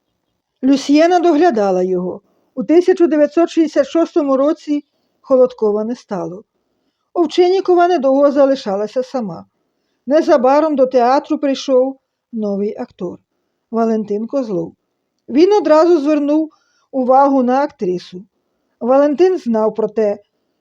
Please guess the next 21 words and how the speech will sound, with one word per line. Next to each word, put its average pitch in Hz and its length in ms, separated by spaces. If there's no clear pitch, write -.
що - 240
акторка 339 540
нещодавно 277 640
поховала 240 680
громадянського 240 800
чоловіка. 196 640
Та 302 120
і 320 160
сам 330 420
він 311 140
на 294 100
той 302 200
момент 269 500
був 202 240
одружений. 185 760
Козлов 311 480
став 339 320
для 302 240
Люсьєни 285 640
другом. 196 520
Подяка, 285 680